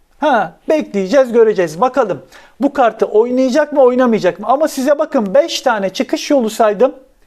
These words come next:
Beşi de tıkalı. Beşi de tıkalı.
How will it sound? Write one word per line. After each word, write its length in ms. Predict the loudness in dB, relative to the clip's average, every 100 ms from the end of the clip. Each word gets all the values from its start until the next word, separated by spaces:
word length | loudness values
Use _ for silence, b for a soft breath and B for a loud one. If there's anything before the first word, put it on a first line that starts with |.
| b b b b
Beşi 440 | -2 -2 0 -2 0
de 80 |
tıkalı. 540 | 0 -2 -2 0 -2 -4 _ _ _ _ _ -6
Beşi 360 | -2 -2 -2 -2
de 120 | -2
tıkalı. 380 | -2 -6 -6